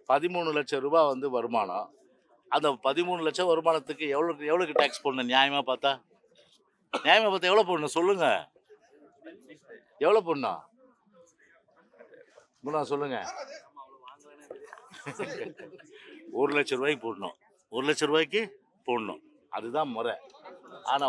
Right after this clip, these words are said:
ஒரு லட்சம் ரூபாய்க்கு போடாத, பதிமூணு லட்சத்து ரூபாய்க்கு டேக்ஸ் போட்டா அது எந்த விதத்துல நியாயம்? அது பதிமூணு லட்சத்துக்கு டேக்ஸ் போட்டா, பன்னெண்டு லட்சத்துக்கு எக்ஸம்ஷன் கொடுத்துட்டீங்க.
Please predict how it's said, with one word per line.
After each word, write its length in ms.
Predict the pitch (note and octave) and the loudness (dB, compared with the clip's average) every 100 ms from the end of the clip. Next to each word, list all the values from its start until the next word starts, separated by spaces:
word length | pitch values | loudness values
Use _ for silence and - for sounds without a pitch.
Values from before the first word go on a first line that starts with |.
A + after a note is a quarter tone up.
| A#2 | -2
ஒரு 200 | C3+ F#3+ | -2 -2
லட்சம் 240 | G#3 G3+ | 0 0
ரூபாய்க்கு 260 | G#3 G3+ - | 0 0 -4
போடாத, 340 | E3+ D#3+ B2+ G2+ A#2 C#3 A#2+ - - _ _ | -4 -2 -2 -4 -6 -8 -10 -20 -20 _ _
பதிமூணு 340 | C#3+ F#3+ A3+ A3 | 2 2 2 2
லட்சத்து 340 | G#3 G3+ E3+ | 4 4 2
ரூபாய்க்கு 300 | F#3 G3+ F#3 E3+ | 2 2 2 -2
டேக்ஸ் 300 | E3 D#3+ - E3 | 2 2 0 -8
போட்டா 200 | D3 D3+ | 0 0
அது 140 | C3+ | 2
எந்த 180 | C3+ C#3 | -2 2
விதத்துல 300 | D#3+ B2+ B2+ A2+ | 0 0 -4 -2
நியாயம்? 340 | A2+ A2+ G#2 | 0 0 -2
அது 120 | G2+ A2 _ _ - - _ - | -4 -6 _ _ -20 -20 _ -4
பதிமூணு 360 | C3+ D3 E3 D3+ | -4 -2 -2 -2
லட்சத்துக்கு 420 | D3 D3 D#3 D3 | -2 -4 -4 0
டேக்ஸ் 220 | C#3+ - | 0 0
போட்டா, 180 | A2 G2 - _ _ - | -8 -8 -10 _ _ -2
பன்னெண்டு 220 | A#2 E3 F#3+ | 0 2 0
லட்சத்துக்கு 360 | F#3 A3+ G3+ | 2 4 4
எக்ஸம்ஷன் 360 | D#3 F#3 E3 D#3 | 4 -2 -2 -6
கொடுத்துட்டீங்க. 420 | A#2+ G#2+ G2+ E2+ | -8 -10 -12 -12